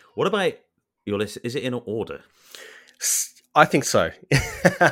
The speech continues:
Speaker 2: I think so. And this
Speaker 1: So,
Speaker 2: is a
Speaker 1: uh, uh, so I, I'm, I'm guessing, looking at it,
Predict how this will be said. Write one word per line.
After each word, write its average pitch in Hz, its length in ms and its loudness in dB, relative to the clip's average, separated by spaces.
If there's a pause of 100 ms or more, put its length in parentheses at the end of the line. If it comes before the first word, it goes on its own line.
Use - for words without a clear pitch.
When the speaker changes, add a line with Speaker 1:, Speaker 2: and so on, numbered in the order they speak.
(480)
Speaker 2:
I 160 80 10
think 156 240 2
so. 131 140 6
And 131 260 6
this 220 100 2
Speaker 1:
So, 208 100 2
Speaker 2:
is 202 60 8
a 139 220 6
Speaker 1:
uh, 127 40 4 (200)
uh, 123 40 -8
so 135 200 -4
I, 135 320 0
I'm, 160 160 -6
I'm 135 200 -2
guessing, 131 520 -4 (100)
looking 107 300 -4
at 73 160 -8
it, 73 140 -8